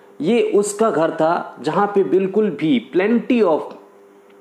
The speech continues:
things, मतलब बहुत ज़्यादा मात्रा में खाना था, पानी था, यानी चीज़ें खाने पीने की कोई कमी नहीं थी उसके घर पे। All the children except Boli were healthy and strong। Boli को छोड़कर सारे के सारे जो बच्चे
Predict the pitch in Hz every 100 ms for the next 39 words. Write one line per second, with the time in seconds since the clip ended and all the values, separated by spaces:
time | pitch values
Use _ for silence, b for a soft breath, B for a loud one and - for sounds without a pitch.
0 | - - - - 160 127 - 143 160 190
1 | 160 151 139 220 220 170 175 170 156 156
2 | 156 151 147 135 139 143 143 139 131 -
3 | - - 139 147 151 139 131 127 127 -
4 | B B 165 190 196 185 190 208 - 180
5 | 208 208 190 185 180 156 147 135 131 120
6 | 110 113 104 - 107 104 101 - - -
7 | - - B B B B - 190 240 240
8 | 233 - 196 202 202 - 147 - 175 131
9 | 143 147 147 139 123 123 139 127 143 -
10 | 120 123 - 170 98 92 - - - -
11 | 120 110 143 165 240 - 208 - 160 160
12 | 156 170 - - 180 214 220 190 - 143
13 | 139 127 117 123 - 160